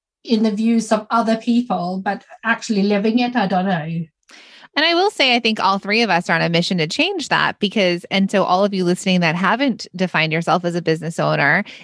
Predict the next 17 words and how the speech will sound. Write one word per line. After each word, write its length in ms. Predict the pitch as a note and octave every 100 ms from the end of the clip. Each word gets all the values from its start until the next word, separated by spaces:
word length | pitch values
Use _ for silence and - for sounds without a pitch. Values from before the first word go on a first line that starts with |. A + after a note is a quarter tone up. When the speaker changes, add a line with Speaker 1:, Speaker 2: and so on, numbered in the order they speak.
| -
Speaker 2:
if 260 | C4+ -
you 160 | D4 D4+
ha-, 160 | C4+ A#3+
make 300 | G3+ A3+ A#3+
something 520 | - E3+ F3 E3 E3+
or 220 | E3+ F3 E3
s-, 240 | - - -
have 260 | A3+ A3+
something 440 | A3+ E3 E3+ D#3+ D#3+
and 200 | E3+ F3
you 120 | E3
sell 320 | - B3 B3+
it 200 | E3 F3+ -
in 100 | -
exchange 460 | F3+ F3 - F3+ F3+
for 180 | F3+ E3
money, 540 | F3 B3 A#3 F3+ G#3+